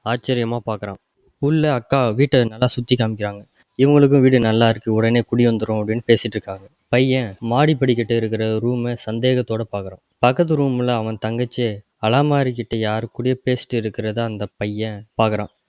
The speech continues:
தங்கச்சி ரூமை விட்டு போனதும் அண்ணன் அதே அலமாரியை திறந்து பார்க்கும்போது அதுக்குள்ள அவங்க அப்பா வந்து திறந்து பார்க்கறாரு. ஆனா திறக்க முடியல, லாக் வந்து உடைஞ்சிட்டு கையோட வந்துருச்சு.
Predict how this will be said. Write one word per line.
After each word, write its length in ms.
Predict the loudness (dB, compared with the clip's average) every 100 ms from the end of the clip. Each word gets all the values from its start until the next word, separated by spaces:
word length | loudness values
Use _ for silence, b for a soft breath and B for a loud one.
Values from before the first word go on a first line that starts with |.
| _
தங்கச்சி 400 | -4 0 0 0
ரூமை 240 | 0 0
விட்டு 220 | -2 -4 -4
போனதும் 460 | -4 -4 -4 -6
அண்ணன் 300 | -6 -4 -2
அதே 580 | -2 0 2 4 4 2 -4
அலமாரியை 480 | -6 -4 -2 -2 -4
திறந்து 320 | -4 -4 -6
பார்க்கும்போது 640 | -6 -8 -8 -8 -8 -10 -12 _ _ -2
அதுக்குள்ள 420 | 4 4 6 6
அவங்க 300 | 6 4 2
அப்பா 240 | 0 4 4
வந்து 240 | 4 0
திறந்து 300 | -2 -2 -2
பார்க்கறாரு. 440 | -4 -6 -6 -8 -10 _ b b b
ஆனா 220 | 0 2
திறக்க 360 | 2 2 2 0
முடியல, 340 | 0 -2 -2
லாக் 360 | 2 4 2 0
வந்து 520 | -2 0 0 0 0
உடைஞ்சிட்டு 360 | 0 -2 -4 -2
கையோட 380 | 0 2 0
வந்துருச்சு. 340 | -2 -4 -8